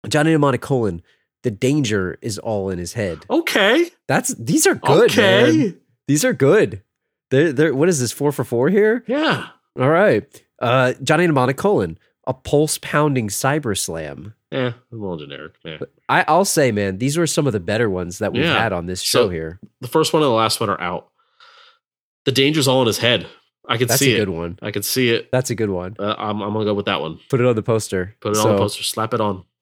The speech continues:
Speaker 1: financials, twenty-six million estimated budget, fifty-two gross. Now, I M D B was not in agreement with Wikipedia. I chose
Speaker 2: Mm.
Speaker 1: Wikipedia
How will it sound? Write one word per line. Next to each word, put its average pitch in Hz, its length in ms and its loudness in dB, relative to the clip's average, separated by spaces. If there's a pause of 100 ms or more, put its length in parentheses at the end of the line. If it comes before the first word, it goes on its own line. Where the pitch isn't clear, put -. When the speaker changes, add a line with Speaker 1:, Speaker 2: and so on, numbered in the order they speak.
(220)
Speaker 1:
financials, 147 800 2 (140)
twenty-six 151 720 0
million 127 580 0
estimated 110 520 -2
budget, 104 440 -2 (380)
fifty-two 120 1000 -2
gross. 95 580 -6
Now, 113 320 0
I 147 140 2
M 190 100 0
D 160 80 2
B 147 160 2
was 113 180 -2
not 113 360 0 (260)
in 123 100 -2
agreement 110 540 -2
with 98 460 -6 (500)
Wikipedia. 139 680 -2 (160)
I 117 180 0
chose 117 280 -2
Speaker 2:
Mm. 110 80 -4
Speaker 1:
Wikipedia 117 540 -4